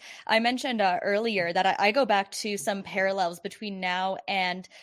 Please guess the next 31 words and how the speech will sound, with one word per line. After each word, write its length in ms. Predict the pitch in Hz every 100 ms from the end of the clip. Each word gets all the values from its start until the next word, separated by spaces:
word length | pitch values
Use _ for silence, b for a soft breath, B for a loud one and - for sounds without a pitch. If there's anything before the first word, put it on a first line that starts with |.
| b
the 80 | 214
bubble 460 | 196 196 214 202 -
season, 540 | - - 214 196 175
not 160 | 196 208
bubble 200 | 220 190
playoffs, 360 | - 185 165 -
but 100 | 190
the 60 |
bubble 260 | 190 190 190
season 400 | - 196 185 196
itself. 580 | 180 - - 185 160 -
There 100 | 202
was 160 | 202
a 40 | 202
four 380 | - 214 226 240
one 240 | 196 196
loss 240 | 185 190 -
to 200 | 202 151
Winnipeg 500 | 175 190 - 160 165
that 160 | 175
didn't 200 | 214 214
even 220 | 233 202
mathematically 640 | 190 185 208 190 185 185 175
eliminate 500 | 165 202 214 175 -
them. 260 | 170 175 - B B -
But 120 | 196
to 100 | 214
me, 360 | 208 208 208 185
that 180 | 190 - -
felt 240 | 185 -
like 400 | 185 175 -